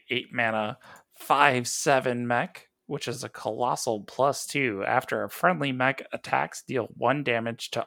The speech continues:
all enemies. You get two, uh, three mana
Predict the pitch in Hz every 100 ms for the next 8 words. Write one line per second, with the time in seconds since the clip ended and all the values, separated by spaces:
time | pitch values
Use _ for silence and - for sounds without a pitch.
0 | _ - 113 117 - - 123 117 104 95
1 | - - _ _ _ _ _ - 117 107
2 | 110 107 _ _ _ _ _ - - 147
3 | 147 139 135 - - - 113 110 - 151
4 | 139 135 123 107 104 -